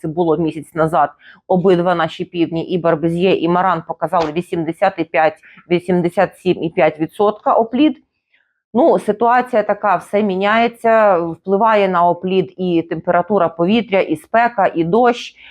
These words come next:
і може йому просто не настрій, тому півню, все як у людей. Тому, ну, <laughs> побачимо. Кому цікаво, що буде далі, підписуйтесь,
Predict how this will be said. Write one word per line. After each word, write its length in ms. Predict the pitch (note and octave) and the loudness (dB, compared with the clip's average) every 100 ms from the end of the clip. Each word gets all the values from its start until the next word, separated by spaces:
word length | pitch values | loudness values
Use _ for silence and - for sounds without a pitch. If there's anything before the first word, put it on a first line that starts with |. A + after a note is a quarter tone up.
| - | -8
і 80 | F#3+ | 0
може 280 | G#3+ G3 G3+ | 2 4 2
йому 280 | F#3 E3+ D#3+ | 2 0 -2
просто 440 | A3 C#4 C#4 C4+ | 0 0 2 0
не 160 | A#3+ A3+ | 2 2
настрій, 460 | A3 G#3+ - G#3+ | 2 0 -2 -6
тому 280 | G#3 G#3 G3+ | -2 0 -2
півню, 400 | G3 G#3+ G3+ G3 | -2 -2 0 0
все 260 | F#3+ - E4+ | -2 0 2
як 220 | D#4+ E4 | 2 2
у 60 | D4 | -2
людей. 440 | A#3 F3 C3 C3 _ _ _ _ _ _ _ - | 2 0 0 -6 _ _ _ _ _ _ _ -2
Тому, 960 | A3 B3+ C#4+ C#4+ A3+ F3+ C3 E3 A2+ - - - | 2 4 4 4 2 0 -4 -8 -10 -16 -12 -2
ну, 260 | C#4 F#4 - E3+ - A3+ F#3 | 2 2 -2 -18 -14 -12 -10
<laughs> 420 | G#3 D4 C4+ - | -12 -6 -6 -2
побачимо. 600 | D#4 F3 C#3+ C#3 - C3+ - _ _ A#3 A3 - | 0 2 0 -2 -10 -14 -16 _ _ -20 -20 -8
Кому 320 | - C#4+ G4 | 0 2 4
цікаво, 600 | G4 D4+ A3 G3 F3 D#3 | 2 0 -2 2 2 0
що 260 | D#3+ - C#4 | -4 -2 -2
буде 280 | F#3 D#3 D#3 | -2 -4 -2
далі, 300 | F#3+ A3 A#3 - - - _ | 0 0 -2 -8 -16 -16 _
підписуйтесь, 920 | E4+ - D#4 C#4 C#4 C4 C4 C4 - | -4 -2 0 -2 0 -4 -2 -4 -6